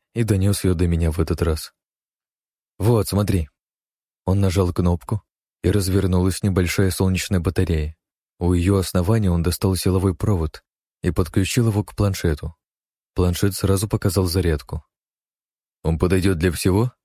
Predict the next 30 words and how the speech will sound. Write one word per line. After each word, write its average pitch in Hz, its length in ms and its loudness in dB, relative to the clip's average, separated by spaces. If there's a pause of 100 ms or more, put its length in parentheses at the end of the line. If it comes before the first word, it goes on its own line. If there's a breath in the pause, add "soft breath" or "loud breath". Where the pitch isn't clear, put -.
Батарею 98 380 2
бластера 92 420 0
я 87 60 0
смогу 98 280 0
им 120 120 0
заряжать?» 82 520 -2 (800)
«Всё 104 260 0
сможешь, 101 640 -2
она 85 240 2
универсальная. 98 760 0 (460)
Может 117 340 2
работать 117 440 0
как 110 200 0
источник 110 480 0
питания 85 520 -2 (280)
или 92 160 0
как 98 200 0
зарядное 101 420 0
устройство». 87 580 -2 (1000)
«Это 87 280 0
как 113 220 0
раз 113 220 2
то, 113 140 2
что 107 180 -2
мне 104 140 2
нужно. 85 420 -4 (240)
Сколько 95 380 0
стоит?» 107 460 0 (760)
«Сто - 240 0
пятьдесят. 107 600 0